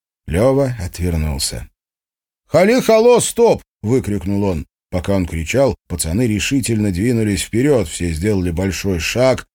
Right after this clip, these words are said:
а Гурько и Титяпкин даже прыгнули. Лева повернулся лицом и осмотрел пацанов, замерших в разнообразных положениях. Никто не шевелился.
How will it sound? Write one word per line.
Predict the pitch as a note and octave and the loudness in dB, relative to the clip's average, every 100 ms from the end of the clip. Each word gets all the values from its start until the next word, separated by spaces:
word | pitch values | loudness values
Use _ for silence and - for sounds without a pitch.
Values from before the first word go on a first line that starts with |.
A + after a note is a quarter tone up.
| _ | _
а | F#2+ E2 | -4 -2
Гурько | G#2 A#2 - F#2+ | 0 0 0 -2
и | F2 | 0
Титяпкин | G2 G#2+ C3 - G#2 F#2+ | -2 0 0 0 -2 0
даже | G#2 F#2 G#2+ | 0 -2 -2
прыгнули. | - C3+ G#2+ F#2 F2+ E2+ - _ _ - | -2 0 0 0 0 -2 -6 _ _ -6
Лева | E2+ A2+ G#2 F2 E2 | -2 2 2 0 -4
повернулся | F2+ F#2+ A#2 B2 G#2+ E2+ - | -2 0 2 2 0 -2 -6
лицом | C#2+ C#2+ - A#2 D3+ C#3+ | -8 -8 -4 -2 0 2
и | B2+ | 0
осмотрел | - A#2 C3 C#3 G2 C#2+ | -2 -2 -2 0 -2 -2
пацанов, | E2 D#2 C#2+ A2 C#3+ - _ - | -8 -8 -4 -2 -2 -4 _ -8
замерших | D#2+ A2 A2+ A2 F#2+ G2+ E2 | -2 0 0 0 -2 -4 -4
в | |
разнообразных | F#2+ F2+ F#2+ F#2+ F2+ F2 D2+ D2+ - | -2 -2 0 -2 -2 -4 -4 -6 -4
положениях. | G2 G#2+ E2+ C2+ C2+ C#2 - _ _ - | -2 -2 -2 -6 -6 -8 -14 _ _ -6
Никто | D#2+ C3 - A2+ F#2 | -4 -4 -2 0 2
не | F#2+ | 0
шевелился. | G#2 B2 C3 C#3+ D#2+ - - D2 D2 | 0 0 0 0 -2 -4 -6 -6 -8